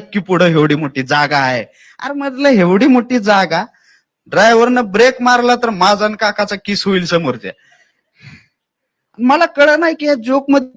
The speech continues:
काका का ऑफेंड झालाय. माझी किती बी इच्छा असली,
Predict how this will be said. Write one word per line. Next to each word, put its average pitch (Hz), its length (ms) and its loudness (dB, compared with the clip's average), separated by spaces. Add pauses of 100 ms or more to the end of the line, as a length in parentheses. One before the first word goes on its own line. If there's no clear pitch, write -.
(300)
काका 240 360 0
का 311 160 2
ऑफेंड 226 380 2
झालाय. 131 320 -2 (2750)
माझी 302 380 2
किती 311 360 2
बी 349 160 0
इच्छा 302 300 0
असली, 226 460 0